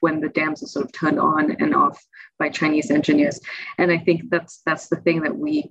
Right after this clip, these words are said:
we sort of realize the most, right? I mean, uh, the, these fluctuating rivers, uh, are not just about water levels or something, you know, static, but it's about everything. It's about fishing,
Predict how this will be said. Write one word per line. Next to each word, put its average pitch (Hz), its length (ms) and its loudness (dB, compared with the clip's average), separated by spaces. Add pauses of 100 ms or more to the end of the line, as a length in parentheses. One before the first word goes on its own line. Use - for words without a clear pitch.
we 165 80 6
sort - 200 0
of 143 120 -2
realize 151 520 0
the 165 80 2
most, 170 420 4
right? 156 220 0
I - 40 0
mean, 156 380 4
uh, - 400 0
the, - 180 2
these 170 200 6
fluctuating 165 840 2 (360)
rivers, 175 560 2 (160)
uh, 165 260 2
are 160 100 0
not 170 240 4
just - 320 0
about - 360 2 (100)
water 185 380 0
levels 156 440 -4
or 147 60 -2
something, 151 440 -2
you 165 120 4
know, 151 160 0
static, - 640 -4
but - 80 -6
it's - 200 -4
about - 320 0
everything. 156 400 2
It's - 120 -6
about - 260 -2
fishing, 165 460 0